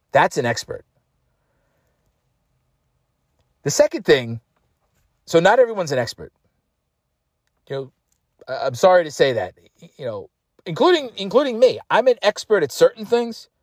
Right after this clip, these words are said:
and that's the second point. Calling yourself an expert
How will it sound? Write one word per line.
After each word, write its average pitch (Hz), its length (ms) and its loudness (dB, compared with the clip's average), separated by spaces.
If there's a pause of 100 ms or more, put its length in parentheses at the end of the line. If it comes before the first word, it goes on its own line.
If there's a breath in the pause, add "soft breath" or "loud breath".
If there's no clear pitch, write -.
(960)
and 131 220 -6
that's 160 220 0
the 143 120 -16
second 131 360 -2
point. - 260 -10 (2750)
Calling 302 340 2
yourself 175 540 0 (240)
an 127 100 -2
expert 139 460 -4